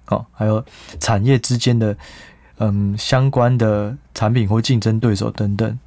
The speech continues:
哦，它通常会有一，一个，一个部分，哦，会在写这里，哦，所以产业产品的在，状况。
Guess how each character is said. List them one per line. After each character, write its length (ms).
哦， 240
它 140
通 120
常 120
会 140
有 120
一， 380
一 100
个， 240
一 100
个 100
部 280
分， 300
哦， 100
会 140
在 120
写 160
这 180
里， 140
哦， 160
所 160
以 120
产 220
业 120
产 220
品 80
的 100
在， 180
状 260
况。 240